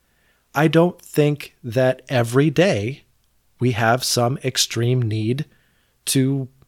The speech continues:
do something physically to engage with God. I think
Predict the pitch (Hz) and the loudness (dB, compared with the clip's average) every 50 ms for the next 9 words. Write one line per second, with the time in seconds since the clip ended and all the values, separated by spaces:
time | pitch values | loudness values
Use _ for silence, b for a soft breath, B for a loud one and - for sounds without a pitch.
0 | _ _ _ _ _ - 117 104 - 120 127 147 175 165 - 123 120 113 143 127 | _ _ _ _ _ -12 -8 -4 0 2 2 2 2 2 0 -2 0 0 -2 -2
1 | 120 - - - - 143 170 180 165 131 110 - - 107 104 120 - - 147 131 | -2 -8 -14 -2 2 2 2 2 2 -2 -2 -2 -4 -4 -4 -4 -2 -2 0 0
2 | 127 117 - 117 110 110 - 143 147 - - 190 190 135 92 101 - B B B | 0 -2 -2 -2 -4 -2 -2 -4 -6 -4 -2 -2 -2 -4 -6 -10 -18 B B B
3 | B B B B - 113 117 - - 151 156 151 | B B B B -4 -4 -4 0 0 -2 -2 -2